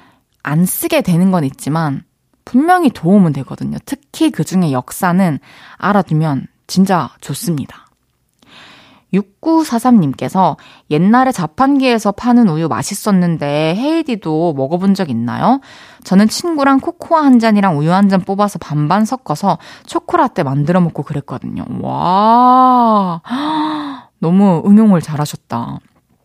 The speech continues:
저도 대학교 다닐 때 그 저희 강의실 건물 안에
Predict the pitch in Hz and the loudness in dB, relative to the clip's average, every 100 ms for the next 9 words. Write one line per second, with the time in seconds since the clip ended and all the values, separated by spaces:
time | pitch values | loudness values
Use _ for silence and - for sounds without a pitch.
0 | _ _ - _ - 170 175 156 131 _ | _ _ -20 _ -6 0 2 0 -4 _
1 | _ _ _ - 180 190 220 190 160 151 | _ _ _ -4 -4 -2 -2 0 -2 -4
2 | - 143 - - _ _ _ _ _ 180 | -10 -10 -10 -18 _ _ _ _ _ -16
3 | - - - - 240 269 _ _ - 156 | -14 -16 -18 -20 _ -20 _ _ -6 -4
4 | 151 147 147 143 - 170 151 180 185 202 | -2 -2 -4 -6 -8 -4 0 0 -2 -2
5 | 190 180 160 147 156 160 160 _ _ _ | -2 -2 -4 -2 -2 -2 -4 _ _ _
6 | _ _ - 262 156 - | _ _ -2 0 -2 -6